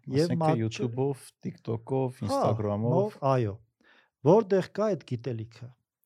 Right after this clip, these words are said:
Speaker 1: Գիտելիքի երեք աղբյուր կա։ Մեկը այն գրքերն են, որոնք որ, ը, քա-, մեր այս քաղաքակրթությունը կուտակել է, ահա։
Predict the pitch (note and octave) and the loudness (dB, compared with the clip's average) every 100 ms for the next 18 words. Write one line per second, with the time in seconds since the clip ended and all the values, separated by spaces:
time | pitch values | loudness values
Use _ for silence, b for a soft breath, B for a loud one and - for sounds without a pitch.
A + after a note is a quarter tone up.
0 | - D3 E3+ D#3+ F3 - G#3+ D#3+ D3+ F3+ | -8 -6 -4 -4 -6 -10 -6 -4 -4 -4
1 | D3 A#2 A2 B2+ A2 - A2+ - _ _ | -4 -4 -6 -14 -16 -16 -18 -20 _ _
2 | _ C#3+ D3+ D#3 B2 A2 A#2 B2+ A#2 B2 | _ -8 -8 -6 -6 -6 -8 -8 -2 -2
3 | A2+ - C3+ B2 G#2 G2+ A2 A2+ A2+ - | -2 -2 -2 -4 -8 -8 -6 -4 -6 -8
4 | A2+ A2 - b b b b - B2 A2+ | -10 -10 -16 b b b b -14 -8 -8
5 | A2+ - B2 A#2 A#2+ A2+ G#2+ - A2+ A2+ | -8 -8 -8 -6 -8 -8 -10 -8 -4 -4
6 | - A2+ A#2 - A2+ - A#2 G#2+ A2 _ | -6 -12 -14 -12 -16 -12 -8 -8 -10 _
7 | b b b b _ A2+ B2 A2+ C3 A#2 | b b b b _ -8 -6 -6 -6 -8
8 | C3+ D3+ | -6 -6